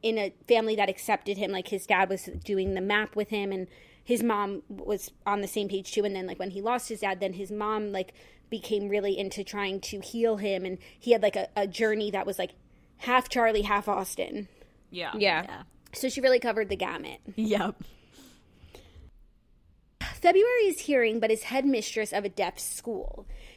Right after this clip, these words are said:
Speaker 1: Did you have any concerns about this? Why or why not? This is a really great question.
Speaker 3: It's actually a really great point because even though, like, I love her and she's, like, a champion for deaf kids and all that, like,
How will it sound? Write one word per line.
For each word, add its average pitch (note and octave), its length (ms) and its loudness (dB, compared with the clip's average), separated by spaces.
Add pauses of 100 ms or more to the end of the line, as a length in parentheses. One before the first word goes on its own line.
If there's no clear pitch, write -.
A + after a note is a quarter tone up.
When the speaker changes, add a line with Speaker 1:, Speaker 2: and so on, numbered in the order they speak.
(120)
Speaker 1:
Did C#4 160 0
you F#4 120 4
have F4 240 0
any A#3 220 -2
concerns A3 680 -2
about - 320 -10
this? - 340 -10
Why G3 400 0
or G3+ 140 -4
why F3+ 240 -4
not? - 300 -10
This G#3+ 220 -4
is D4+ 80 -4
a E4 80 -2
really G3+ 320 -2
great - 400 -8
question. - 380 -14 (120)
Speaker 3:
It's - 100 -2
actually D#4+ 320 4
a F4+ 40 2
really A#3 220 2
great G3 240 0
point C#3+ 400 -4
because B3 300 -2
even C4+ 280 -6
though, F#4 120 -2
like, D4 160 0
I A#3 60 0
love F3+ 260 -2
her A3 220 -2
and B3 100 -2
she's, F3+ 140 -6
like, F#3+ 120 -6
a F#3 40 -8
champion E3+ 720 -4 (360)
for G3 360 -2 (380)
deaf F3+ 280 0
kids F#3 300 -4
and F#3+ 80 -4
all F3 180 -4
that, F3 260 -2
like, A#3+ 240 -4